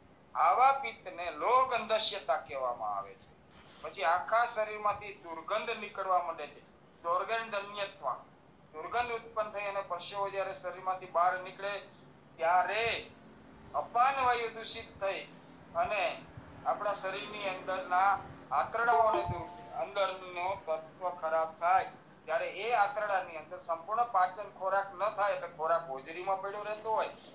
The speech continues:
અને આ હોજરીમાં રહેલો પાછો બેક સ્વરૂપે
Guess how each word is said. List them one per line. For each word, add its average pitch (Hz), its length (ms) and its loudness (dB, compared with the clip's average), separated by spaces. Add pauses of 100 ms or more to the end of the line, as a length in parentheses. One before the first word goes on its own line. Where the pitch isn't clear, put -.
(100)
અને 180 160 -2
આ 180 280 4
હોજરીમાં 254 540 2
રહેલો 220 580 0 (360)
પાછો 190 680 -2
બેક 233 280 -4
સ્વરૂપે 214 720 -2